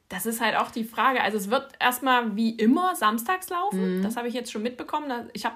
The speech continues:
Speaker 1: tatsächlich auch schon eine Vorschau gesehen bei R T L. Also es wird definitiv am Samstag laufen. <laughs> Manchmal schieben die ja ma-,
Speaker 2: Ja.
Speaker 1: noch und so. Aber, ähm, es kann schon sein, dass sie für die erste Folge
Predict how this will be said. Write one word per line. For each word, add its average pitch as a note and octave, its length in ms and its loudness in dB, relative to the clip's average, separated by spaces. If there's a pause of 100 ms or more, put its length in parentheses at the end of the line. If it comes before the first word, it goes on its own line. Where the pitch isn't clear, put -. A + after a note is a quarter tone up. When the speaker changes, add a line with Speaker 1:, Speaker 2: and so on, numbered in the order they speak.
Speaker 1:
tatsächlich A3 360 -4
auch G3+ 80 -4
schon G#3 160 -6
eine G3 100 -6
Vorschau G#3+ 380 -6
gesehen F#3 280 -4
bei A3+ 60 -2
R A3+ 140 -2
T - 100 -8
L. - 80 -6
Also D#3 200 -6
es F3+ 120 -4
wird G#3+ 180 2
definitiv B3 440 4
am G#3+ 100 0
Samstag G#3 340 0
laufen. F#3+ 280 0 (260)
<laughs> A3+ 220 0
Manchmal A3 480 -2
schieben C4 240 -4
die F4+ 80 -8
ja D4 100 -6
ma-, C#4 240 -12
Speaker 2:
Ja. F3+ 300 -2
Speaker 1:
noch G3+ 80 -8
und C4+ 80 -6
so. D4+ 180 -8 (640)
Aber, A3 420 6
ähm, G#3+ 400 -2
es G3 140 -10
kann C4+ 180 0
schon F#4 160 -2
sein, A3+ 160 4
dass G4 140 -2
sie G#3 80 -10
für G#3 120 -6
die F3+ 100 -4
erste - 340 -4
Folge D4 480 -4